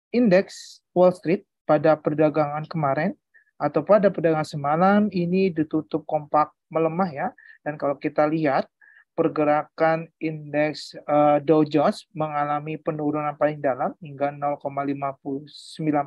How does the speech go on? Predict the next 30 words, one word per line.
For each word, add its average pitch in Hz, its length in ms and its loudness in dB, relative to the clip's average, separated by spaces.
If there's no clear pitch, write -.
persen. 147 400 -6
Lalu 185 640 4
diikuti 165 480 -2
dengan 151 240 -8
indeks 147 480 -6
S-, 156 400 -10
S 175 160 -2
and 165 160 -6
P 170 160 2
lima 156 240 0
ratus-nya 160 480 -4
yang 156 160 -2
juga 143 320 0
mengalami 196 400 0
penurunan 160 720 -4
sebesar 147 480 -8
nol 180 320 4
koma 156 320 -2
lima 151 400 0
puluh 151 240 4
delapan 139 480 -2
persen 151 480 -4
dan 147 240 0
indeks 143 320 -6
Nasdaq 156 560 2
juga 143 400 2
mengalami 160 640 0
pelemahan 147 560 0
sebesar 143 560 -6
nol 147 240 0